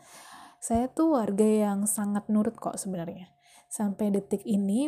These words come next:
bahkan dari awal W F H, saya baru keluar rumah kayaknya tiga atau empat kali nih ke rumah, luar rumah untuk pergi belanja ya, atau ngambil paket atau ngirim barang ke, eh, depan pos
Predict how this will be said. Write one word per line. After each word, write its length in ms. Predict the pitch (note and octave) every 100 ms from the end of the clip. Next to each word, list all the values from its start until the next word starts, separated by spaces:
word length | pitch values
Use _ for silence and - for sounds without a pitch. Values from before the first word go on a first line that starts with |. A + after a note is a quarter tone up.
| C4
bahkan 640 | F#3+ - _ B3 C#4+ D4+
dari 240 | B3+ G#3
awal 320 | F#3+ F#3 F#3 G3
W 160 | F#3+
F 80 | -
H, 640 | G3 F3+ - A3 C4 C4
saya 320 | G#3 G#3 C4 B3
baru 400 | G3 F3+ F3+ F#3
keluar 320 | - F#3 F3+ F3+
rumah 400 | F3 F3 A3+ A#3+
kayaknya 400 | G#3 F#3 G#3+ C4
tiga 400 | G#3+ G3 G3+ G3
atau 160 | F3+
empat 240 | F3+ F3 -
kali 400 | F3+ F3+ F#3+ E3+
nih 240 | E3+ -
ke 80 | F3+
rumah, 240 | F3 F3
luar 320 | G#3+ G3 F3+
rumah 240 | F3+ E3 F3+
untuk 240 | F3+ F3+
pergi 240 | - F#3+ F#3+
belanja 400 | F#3 F#3 F#3 G3
ya, 260 | F3 E3+ - F3+
atau 560 | _ - G3+ A3 A#3+ - - - - -
ngambil 400 | G3+ G3 G3+ G#3 -
paket 480 | F#3+ - - G#3 - _ _ -
atau 240 | G3+ G#3
ngirim 400 | G#3 G3+ G3+ G3
barang 340 | G3 G3 G#3 A#3 A#3
ke, 320 | A#3+ B3 B3+ - _ - - _ _ _ -
eh, 560 | G#3+ G#3 G3+ G3+ G3+ G#3+ -
depan 400 | G3 F#3+ G3 G3
pos 320 | G3+ G3 -